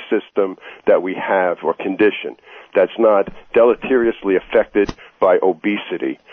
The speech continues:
And that just goes right down to our cells. Uh,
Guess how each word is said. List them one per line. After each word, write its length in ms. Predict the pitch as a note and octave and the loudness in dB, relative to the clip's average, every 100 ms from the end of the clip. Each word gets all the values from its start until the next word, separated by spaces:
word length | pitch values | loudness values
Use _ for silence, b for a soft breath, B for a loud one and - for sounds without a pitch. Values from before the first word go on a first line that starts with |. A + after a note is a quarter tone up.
| B B | B B
And 280 | G2 G2 F2+ | 2 4 4
that 140 | A2 - | 2 0
just 120 | A2 - - | -8 -16 -2
goes 180 | A2 G2 | 0 0
right 420 | F#2 A2+ C3+ C#3 - | -2 2 2 2 0
down 280 | C#3 C3 B2 | 2 2 -2
to 140 | B2 A#2 | -2 0
our 180 | A2+ G#2+ - - | 0 0 -8 -2
cells. 380 | G#2 F#2 D2 D2 - B B B | 0 0 -2 -8 -14 B B B
Uh, 500 | E2+ F2 F2 F2+ | 0 2 4 2